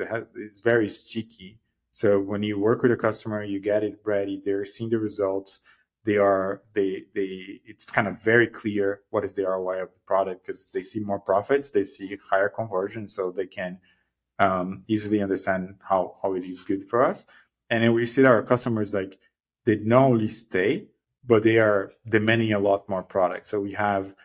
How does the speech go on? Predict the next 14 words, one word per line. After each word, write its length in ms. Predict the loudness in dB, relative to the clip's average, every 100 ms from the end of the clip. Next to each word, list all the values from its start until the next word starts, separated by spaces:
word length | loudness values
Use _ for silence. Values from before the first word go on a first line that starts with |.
| _ _ -6
um, 600 | -4 -2 -4 -6 -10 -14
a 40 |
few 260 | -10 0 4
examples 540 | 4 2 -2 0 -2
of 180 | -2 -4
them. 300 | -10 -10 -10 _ -10
We 400 | -6 -4 -6 -4
had 140 | -2
one 180 | 2 2
initial 560 | 2 -2 -2 0 -2 -4 _ _ _ _ _ _
protection 440 | 0 2 2 0
product 400 | 0 2 2 0
with 120 | -6
them. 360 | -6 -6 -6 -12